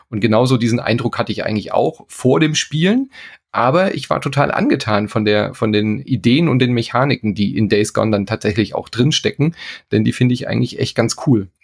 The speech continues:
Also es hat, äh, diese, diese Biker-Atmosphäre. Ich bin jetzt überhaupt kein Biker-Fan oder irgendwas, aber es ist ein ganz cooles Fortbewegungsmittel in der Zombie-Apokalypse, weil dieses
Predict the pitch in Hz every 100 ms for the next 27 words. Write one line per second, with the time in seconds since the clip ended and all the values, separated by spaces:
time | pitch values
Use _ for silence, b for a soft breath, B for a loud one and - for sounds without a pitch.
0 | - - 104 110 123 127 - - 107 117
1 | 107 104 107 101 - 95 151 196 - 180
2 | - 185 202 202 135 107 101 98 104 110
3 | 107 - - 120 113 104 - 117 110 120
4 | 107 104 123 165 165 - B B B B
5 | 113 113 131 120 120 120 - 135 123 -
6 | - 123 113 110 110 117 110 110 110 110
7 | - 131 143 - 92 127 113 107 110 -
8 | 202 B B B - 113 135 127 123 -